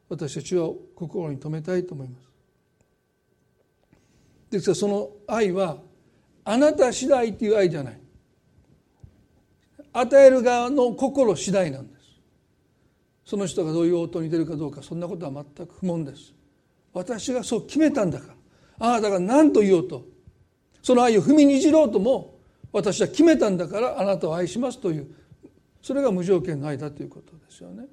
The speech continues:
ですから、このまだ罪人であった時というのは、まさにあのイエス様の十字架の横に釘付けされたあの人のことを一つの、私たちはどこか想像して、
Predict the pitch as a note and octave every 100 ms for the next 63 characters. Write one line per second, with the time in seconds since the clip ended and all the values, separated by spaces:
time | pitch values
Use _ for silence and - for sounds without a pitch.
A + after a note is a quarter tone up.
0 | _ _ _ _ _ _ _ _ _ _
1 | - G3+ - E3+ - G3 F#3+ F3 F3+ -
2 | _ _ F3 B3 B3 A3 F3+ - A3+ A#3+
3 | G3+ F3+ F#3+ G3 G3+ E3+ G3 G#3 G3 F3
4 | F#3 A#3 B3+ A3 A3 A#3 A#3 G3 G3+ F#3+
5 | F#3 - - - - - D#3 G3+ E3+ F#3
6 | F3+ F#3+ F#3 F#3 - F#3 F#3 F#3 G3 F#3+
7 | E3 G3+ G3 - - G3+ B3+ C4 D4+ D4
8 | A#3+ A3+ G#3 E3+ - - B3 G3 F#3+ E3
9 | - - _ _ _ _ _ _ _ _
10 | _ _ - F3+ F#3 F3 - E3 F3 F3
11 | E3 E3+ D3 - _ - F#3+ E3 E3+ C3+
12 | - D3+